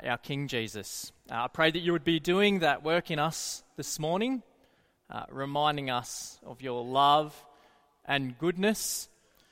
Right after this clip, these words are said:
uh, and faithfulness. Amen. Well, I first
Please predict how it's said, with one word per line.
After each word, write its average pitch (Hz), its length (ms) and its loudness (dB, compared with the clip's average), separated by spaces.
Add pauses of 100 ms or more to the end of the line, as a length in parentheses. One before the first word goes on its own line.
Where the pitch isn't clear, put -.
(200)
uh, 113 240 -2
and 131 260 -2
faithfulness. - 880 -4 (1200)
Amen. 110 480 -6 (2250)
Well, 175 140 4
I 180 180 12
first 240 640 2